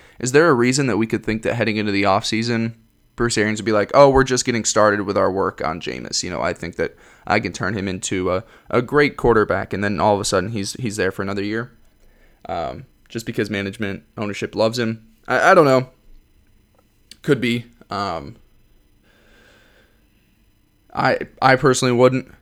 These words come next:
I'm starting to wonder if, if Tampa's front office will consider that. Um,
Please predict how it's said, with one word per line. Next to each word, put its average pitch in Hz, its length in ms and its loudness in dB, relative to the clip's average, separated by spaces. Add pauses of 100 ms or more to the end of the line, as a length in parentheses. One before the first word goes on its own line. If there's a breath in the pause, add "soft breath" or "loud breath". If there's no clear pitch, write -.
(460)
I'm 110 80 -4
starting 110 240 2
to 110 60 0
wonder 110 280 2
if, 98 420 -2
if 110 200 -4
Tampa's 101 380 -6
front 98 200 -6
office 101 320 -4
will 104 160 -4
consider 107 420 -6
that. 107 320 -4 (1200)
Um, 82 580 -10